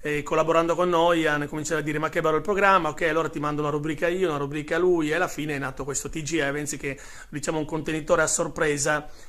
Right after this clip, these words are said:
eh, settimanale, diciotto venti minuti la durata del programma, eh, lo conduco io con Elisabetta Mandraccio, che è una giornalista meravigliosa, una collega stupenda che adoro,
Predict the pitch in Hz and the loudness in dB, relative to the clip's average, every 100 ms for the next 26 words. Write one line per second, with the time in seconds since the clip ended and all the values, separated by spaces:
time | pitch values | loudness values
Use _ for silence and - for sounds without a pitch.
0 | - 143 143 143 139 202 185 180 185 196 | -10 -4 -2 0 4 4 4 2 4 6
1 | 139 143 175 202 - - 160 143 180 170 | 4 4 0 -2 -10 -12 -6 0 0 2
2 | 156 160 156 156 160 170 135 143 147 151 | 0 0 -2 -4 0 -2 -2 -2 0 -2
3 | 156 160 165 202 202 220 220 175 156 151 | 0 -2 0 2 4 6 6 4 2 0
4 | 143 139 135 135 151 156 143 160 190 151 | -4 -2 -4 -4 -4 -4 -2 0 2 0
5 | 127 131 139 143 143 147 156 170 165 - | 0 -4 -2 -2 -2 0 4 6 6 2
6 | 127 131 123 139 135 143 143 135 135 139 | -6 -4 -4 -4 -4 -4 -4 -4 -4 -2
7 | 156 151 139 - 135 143 139 - 131 151 | -2 -2 -4 -6 -4 -4 -4 -6 -6 -6
8 | 147 131 139 160 147 | -4 -6 -2 0 0